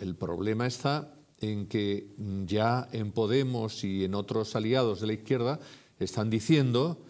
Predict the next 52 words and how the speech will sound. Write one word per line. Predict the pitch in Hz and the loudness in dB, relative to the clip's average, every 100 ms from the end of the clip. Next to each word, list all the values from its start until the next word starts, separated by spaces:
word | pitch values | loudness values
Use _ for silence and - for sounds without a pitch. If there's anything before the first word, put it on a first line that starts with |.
| - _ | -20 _
están | 101 110 107 | -6 -2 -2
diciendo, | 110 120 117 120 | 0 0 0 -2
"Oiga, | 120 117 139 123 - | 0 2 2 0 -4
es | 113 110 - | -6 -4 -6
que | - 113 | -4 -4
esto | 110 147 151 | 0 0 2
no | 127 117 | 0 2
lo | 110 | 2
vemos | 101 107 101 90 | 2 0 -2 -2
nada | 104 95 | -4 -4
claro". | 92 160 117 85 - - _ _ _ _ | 0 2 2 -2 -10 -20 _ _ _ _
Y | - 120 | 0 2
Esquerra | 135 - 185 185 | 2 2 2 4
dice, | 170 - | 2 0
"Tampoco, | 127 123 127 208 190 | 0 0 0 0 0
efectivamente, | 143 139 202 175 180 | 0 2 2 2 0
no | 156 | 2
lo | 175 | 2
vemos | 180 156 | 2 0
nada | 170 143 | 0 0
claro". | 127 180 123 | 0 2 2
Y | |
entonces | 110 147 208 | 0 -2 0
lo | 175 | 0
que | 156 143 | 0 0
quieren | 202 226 196 196 - | 0 0 -2 -4 -6
es | 170 - | -6 -2
que | 175 | -4
se | - | 0
diferencie | 135 120 127 151 190 131 | 0 0 0 0 0 0
de | 113 | 0
tal | 175 | 0
manera | 185 180 180 165 175 - - - _ _ _ _ _ | 0 0 0 0 -4 -16 -20 -20 _ _ _ _ _
que | 98 | -6
solo | - 120 170 | 2 4 6
puedan | 190 196 170 | 6 6 4
ser, | - 196 107 - - | 4 4 4 -4 -6
se | - | 0
les | 117 110 | 0 2
pueda | 151 160 | 2 2
aplicar | 147 135 135 117 | 2 0 2 2
esa | 127 131 | 2 2
benevolencia | 113 107 98 101 139 135 110 | 2 2 2 2 2 0 0
en | 95 | 2
lo | 90 | 0
que | |
se | 87 | 0
refiere | 95 90 131 | -2 2 2
al | 107 | 2
delito | 95 113 117 101 | 0 -2 0 0
de | |
malversación, | 95 101 120 127 147 - 143 | 0 0 -2 -4 -4 -2 -4